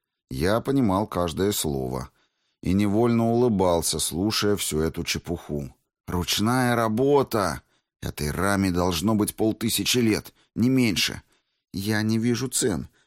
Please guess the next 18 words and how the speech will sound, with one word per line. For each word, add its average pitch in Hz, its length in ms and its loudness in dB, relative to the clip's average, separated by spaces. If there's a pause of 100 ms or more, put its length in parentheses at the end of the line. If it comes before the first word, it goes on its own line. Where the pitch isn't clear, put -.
(140)
Сколько 139 400 -2
это 131 160 0
может 123 300 0
стоить? - 520 -2 (360)
Наверняка 73 640 -4
вещь 85 280 -2
дорогая, 90 720 -2 (300)
но 71 140 -8
мы 78 220 -2
можем 113 400 0
поторговаться». 113 920 0 (800)
Разумеется, 117 720 0
во 107 120 0
дворе 104 400 2
дома 113 400 2
были 95 260 2
выставлены 90 720 0
безделушки. 82 880 -2